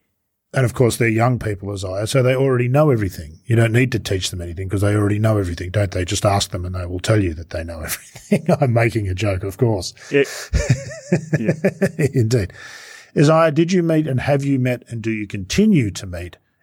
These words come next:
Speaker 1: any resistance within golf in Uganda to what it is that you're doing?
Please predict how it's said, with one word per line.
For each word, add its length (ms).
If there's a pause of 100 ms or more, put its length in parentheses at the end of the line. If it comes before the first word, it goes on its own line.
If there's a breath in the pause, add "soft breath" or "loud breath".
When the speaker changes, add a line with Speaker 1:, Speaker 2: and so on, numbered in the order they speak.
(120)
Speaker 1:
any 220
resistance 800 (280)
within 460
golf 420
in 160
Uganda 540
to 120
what 200
it 80
is 140
that 180
you're 100
doing? 360